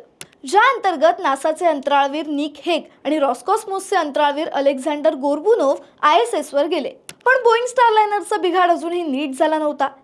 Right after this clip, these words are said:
त्यामुळे तेव्हाही या अंतराळवीरांचं परत येणं पुढे ढकलण्यात आलं. दरम्यान अमेरिकेत निवडणुका सुद्धा झाल्या, पण सुनीता विल्यम्स आणि बुच विल्मोर हे दोन्ही अंतराळवीर आयएसएसवरच अडकले होते. शेवटी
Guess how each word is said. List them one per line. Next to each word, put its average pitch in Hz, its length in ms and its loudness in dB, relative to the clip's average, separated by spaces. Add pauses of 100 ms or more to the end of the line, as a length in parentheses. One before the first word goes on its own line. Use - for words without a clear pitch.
(100)
त्यामुळे 302 200 0 (160)
तेव्हाही 294 600 0
या 330 100 4
अंतराळवीरांचं 302 800 0
परत 302 400 0
येणं 302 200 -2
पुढे 415 300 6
ढकलण्यात 277 480 2
आलं. 262 120 -8 (540)
दरम्यान 480 360 4
अमेरिकेत 440 440 0
निवडणुका 370 500 0
सुद्धा 349 300 0
झाल्या, 302 280 0 (300)
पण 349 120 -2
सुनीता 349 480 -2
विल्यम्स 392 360 0
आणि 392 120 -4
बुच 294 340 -6
विल्मोर 320 340 0 (280)
हे 370 60 -2
दोन्ही 330 460 -4
अंतराळवीर 330 580 -2
आयएसएसवरच 285 800 -2
अडकले 320 340 0
होते. 247 260 -4 (360)
शेवटी 440 260 4